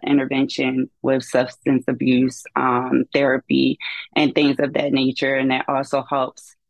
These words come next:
some of these kids that I have with the things that they deal with that I can't provide. So I'm grateful for, um, that resource as well.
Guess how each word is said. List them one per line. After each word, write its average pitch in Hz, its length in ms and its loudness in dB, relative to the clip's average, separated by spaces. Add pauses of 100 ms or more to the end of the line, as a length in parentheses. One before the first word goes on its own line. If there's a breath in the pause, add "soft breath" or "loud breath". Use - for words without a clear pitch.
(260)
some 156 300 0
of 143 100 -2
these - 240 -6
kids 139 300 -4
that 139 120 0
I 139 140 -2
have 131 580 -2 (380)
with 156 240 -2
the 165 120 0
things 156 260 2
that 147 160 0
they 139 160 0
deal 123 200 0
with 127 180 0
that 147 120 2
I 135 120 0
can't - 360 -6
provide. 131 580 -4
So 151 220 2
I'm 143 240 0
grateful 139 480 -4
for, 135 340 0 (280 loud breath)
um, 139 340 0
that 143 240 2
resource 139 520 -4
as 127 140 -6
well. 131 500 0